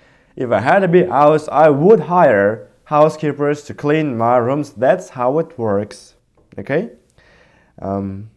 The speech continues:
that's it. This is second conditional for dreaming. Don't worry, we're going to practice, practice more, uh, down the road. But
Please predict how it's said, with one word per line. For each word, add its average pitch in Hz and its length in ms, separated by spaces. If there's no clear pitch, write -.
that's 180 280
it. 185 180
This 160 180
is 175 100
second 175 300
conditional 120 600
for 139 420
dreaming. 90 460
Don't 139 200
worry, 73 240
we're 117 160
going 110 320
to 98 120
practice, 107 600
practice 98 400
more, 90 320
uh, 90 260
down 101 280
the 101 80
road. 113 360
But - 320